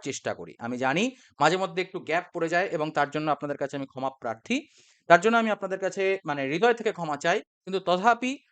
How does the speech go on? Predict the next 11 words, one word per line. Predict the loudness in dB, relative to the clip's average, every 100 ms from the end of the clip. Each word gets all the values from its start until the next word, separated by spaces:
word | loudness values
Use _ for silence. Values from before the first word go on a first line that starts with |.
| _ -2
বিভিন্ন | 2 2 2
সময় | 2 2 2
বিভিন্নভাবে | 0 -2 -4 0 2 4 2
বিভিন্ন | 2 2 2 2
টপিক | 2 2 0 -2
নিয়ে | -4 -4
আপনাদের | -6 -4 -6
কাছে | -6 -8
পৌঁছানোর | -6 -6 -6 -8
চেষ্টা | -10 -12 -14
করি। | -16